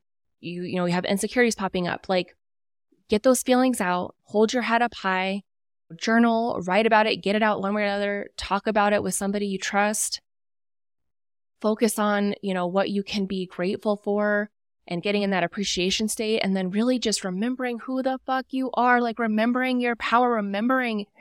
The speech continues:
your worthiness, your innate worthiness, because you are so worthy and deserving of love, of joy, happiness, abundance,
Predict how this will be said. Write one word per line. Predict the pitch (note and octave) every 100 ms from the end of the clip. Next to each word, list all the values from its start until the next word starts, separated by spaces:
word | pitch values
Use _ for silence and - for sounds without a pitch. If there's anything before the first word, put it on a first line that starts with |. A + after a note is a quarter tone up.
| -
your | A#3 A3
worthiness, | F#3 F#3 A#3 D4 C#4 F#3+ - - - - _ -
your | G#3 A#3
innate | - A3+ A#3 B3 - _ _ _ _ _
worthiness, | F#3+ G#3+ B3 A3+ F#3 E3 E3+ -
because | - G3+ G#3+ G3+
you | A3 A3+
are | A3
so | G#3 - A#3 A#3 A3+ A#3
worthy | G#3+ A3+ A3+ A3+ A3+
and | A3+
deserving | A3 G3+ A3 A3+ G#3 F3 E3+ _ _ _ _
of | G#3+ G#3
love, | A3 A3+ F#3 -
of | G3+
joy, | F#3+ A#3+ G#3+ F3+
happiness, | - A3 A3 F#3
abundance, | C#4+ A3 G#3 -